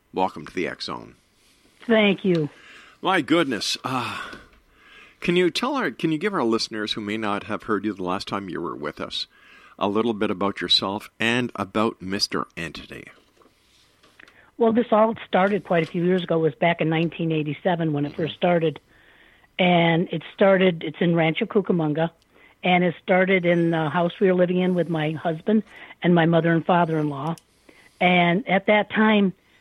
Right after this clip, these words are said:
Speaker 2: she had had, before I moved out to California, she had a, um,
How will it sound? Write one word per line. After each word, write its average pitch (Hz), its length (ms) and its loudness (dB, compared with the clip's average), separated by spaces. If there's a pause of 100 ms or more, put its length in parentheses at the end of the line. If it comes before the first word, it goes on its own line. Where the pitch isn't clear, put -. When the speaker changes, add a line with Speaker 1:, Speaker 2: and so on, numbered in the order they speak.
Speaker 2:
she - 260 0
had 226 160 4
had, 208 180 2
before 185 320 0
I 180 200 0 (220)
moved 190 420 0
out 165 200 2
to 160 60 -8
California, 160 680 -4 (440)
she 226 100 4
had 214 300 2
a, 190 340 2
um, 170 360 -2